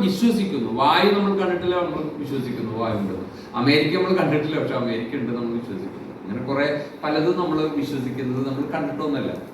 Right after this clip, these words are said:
നമ്മൾക്ക് ആരൊക്കെയോ പറഞ്ഞു തന്നത്, കേട്ടതുമായ പല കാര്യങ്ങളും നമ്മൾ വിശ്വസിച്ചുകൊണ്ടിരിക്കുന്നു. ഇതാണ് എൻ്റെ ഉപ്പ എന്നത് ഉമ്മ പറഞ്ഞ് നമ്മൾ വിശ്വസിക്കുന്നു. നമ്മൾ പരിശോധിച്ചിട്ടൊന്നുമില്ല, തന്നെയാണ് എൻ്റെ ഉപ്പ എന്ന് കൃത്യമായിട്ട്. നമ്മൾ പലതും അങ്ങനെ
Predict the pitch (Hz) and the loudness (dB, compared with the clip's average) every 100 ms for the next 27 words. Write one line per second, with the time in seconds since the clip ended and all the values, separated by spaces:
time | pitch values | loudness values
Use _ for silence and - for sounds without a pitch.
0 | - - 135 160 190 196 220 214 - - | -16 -12 -6 -2 -2 0 2 2 0 -2
1 | 170 175 175 170 175 170 156 151 147 131 | 0 0 2 4 4 4 2 2 0 -2
2 | 135 147 151 131 127 143 143 143 - 170 | -2 -2 0 0 0 0 2 0 -2 0
3 | 196 208 202 202 202 196 - 156 160 147 | 4 6 6 4 4 2 2 -2 -2 -2
4 | 139 113 98 131 139 147 147 160 165 156 | -2 -4 -6 -2 -2 0 -2 -2 -4 0
5 | 156 156 156 170 - - - - 110 131 | 2 2 2 2 0 -2 -8 -8 -4 0
6 | 170 151 151 147 143 143 123 - 101 98 | 2 2 0 0 2 0 0 -4 -4 -4
7 | 101 113 131 127 117 - 117 113 117 117 | -2 -2 -2 -2 -2 -2 -4 -4 -4 -4
8 | 107 98 98 104 107 101 104 101 98 101 | -4 -4 -4 -4 -4 -4 -2 -2 -4 -4
9 | 98 101 98 - 98 - 101 98 - - | -4 -4 -4 -6 -8 -10 -10 -12 -16 -12
10 | 117 101 101 95 92 - - - - 170 | -10 -6 -4 -4 -4 -8 -12 -14 -14 -4
11 | 180 196 226 226 208 175 175 165 | 0 2 2 2 2 2 2 2